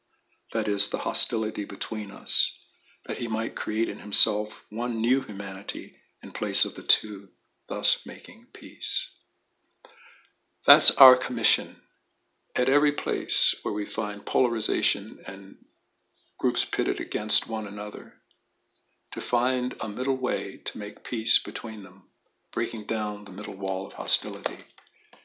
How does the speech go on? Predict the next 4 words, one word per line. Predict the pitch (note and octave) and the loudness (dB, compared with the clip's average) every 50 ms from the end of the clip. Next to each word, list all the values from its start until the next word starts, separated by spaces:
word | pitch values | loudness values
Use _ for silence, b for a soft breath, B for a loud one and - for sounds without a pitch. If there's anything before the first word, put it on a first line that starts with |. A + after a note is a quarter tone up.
| b b b _ _ _ _ _ - | b b b _ _ _ _ _ -10
And | G#2 G#2 G2 G2+ | -8 -8 -8 -4
Richard | G2 A#2+ A#2+ - C3+ B2 | -4 -2 0 2 0 0
Hooker, | - A#2 G#2+ - - C#3 D3+ D3 - - _ _ _ _ _ _ _ _ _ _ _ _ _ | 0 -6 -6 -4 -4 -4 -4 -6 -12 -20 _ _ _ _ _ _ _ _ _ _ _ _ _
like | G#2+ G2+ G#2 - - - | -6 -6 -6 -8 -14 -20